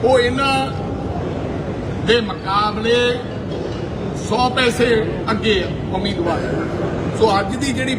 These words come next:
ਪੜ੍ਹੀ ਲਿਖੀ ਜਨਤਾ ਉਹ ਸਾਰਾ ਹਿਸਾਬ ਕਿਤਾਬ ਲਾਉਂਦੀ ਹੈ ਕਿ ਅਸੀਂ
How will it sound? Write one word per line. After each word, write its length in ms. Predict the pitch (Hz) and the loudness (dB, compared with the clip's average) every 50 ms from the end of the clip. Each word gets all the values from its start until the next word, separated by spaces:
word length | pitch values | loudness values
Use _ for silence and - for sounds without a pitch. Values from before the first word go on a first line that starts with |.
| - - | -2 -2
ਪੜ੍ਹੀ 220 | 254 294 302 294 | 0 2 4 2
ਲਿਖੀ 260 | 262 254 208 - 240 | 2 2 0 0 0
ਜਨਤਾ 380 | - - - 381 - - - - | 0 0 0 -2 -2 -2 0 0
ਉਹ 100 | 254 240 - - | 2 2 2 2
ਸਾਰਾ 240 | 202 220 262 294 285 | 2 4 6 6 4
ਹਿਸਾਬ 360 | 262 - - 220 208 185 - | 4 2 0 0 0 0 -2
ਕਿਤਾਬ 300 | - - - 220 214 - | -4 -4 -2 -2 -2 -2
ਲਾਉਂਦੀ 280 | - - 175 - 208 220 | -2 -4 -4 -2 -2 -2
ਹੈ 60 | 220 | -2
ਕਿ 160 | 220 220 226 | 0 0 0
ਅਸੀਂ 380 | 214 - - 226 233 226 220 202 | 0 0 0 0 0 0 0 0